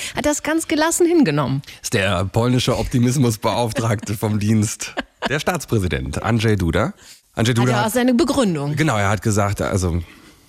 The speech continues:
Speaker 2: Donald Trump hat alles gehalten, was er ihm versprochen hat. Und er hat so indirekt diese Argumentation aufgemacht, dass ja Trump sagt, er würde sich nicht an der Verteidigung von Ländern beteiligen, die eben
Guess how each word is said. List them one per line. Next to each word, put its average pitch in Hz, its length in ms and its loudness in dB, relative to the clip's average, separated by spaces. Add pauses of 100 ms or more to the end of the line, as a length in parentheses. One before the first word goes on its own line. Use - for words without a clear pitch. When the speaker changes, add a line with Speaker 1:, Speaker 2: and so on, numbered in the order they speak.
(140)
Speaker 2:
Donald 104 240 2
Trump 113 260 -2
hat 107 120 0
alles 110 240 -2
gehalten, 123 440 -2
was 90 100 0
er 90 220 0
ihm 95 220 -2
versprochen 101 480 -2
hat. 190 260 -4 (180)
Und 175 200 2
er 139 220 0
hat 170 400 -2
so 120 200 0
indirekt 165 640 2
diese 127 240 2
Argumentation 123 760 0
aufgemacht, 117 720 -2
dass 131 220 -2
ja 120 100 0
Trump 139 460 -4
sagt, 120 400 -2
er 107 260 0
würde 180 600 0 (340)
sich 107 320 -2
nicht 170 340 0
an 123 140 -2
der 123 440 0 (100)
Verteidigung 131 640 0
von 110 160 0
Ländern 139 340 2
beteiligen, 123 640 0
die 117 240 0
eben 110 200 0